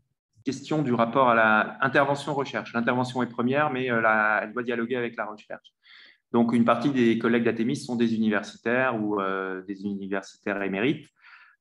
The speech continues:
Euh, dans le cadre du programme Coopter, euh, le dispositif qui est piloté par l'ademe en partenariat avec Atemis, et c'est un partenariat, Atemis a la charge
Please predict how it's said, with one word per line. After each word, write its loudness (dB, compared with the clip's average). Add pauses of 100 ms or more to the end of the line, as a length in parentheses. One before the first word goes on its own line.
(140)
Euh, 0 (840)
dans 4
le 2
cadre 2
du -6
programme 0
Coopter, 0 (640)
euh, 0
le -2
dispositif -4
qui -4
est -8
piloté 0
par 0
l'ademe 0
en -2
partenariat 0
avec -2
Atemis, -6
et -8
c'est -8
un -2
partenariat, 0
Atemis -4
a 2
la 2
charge 0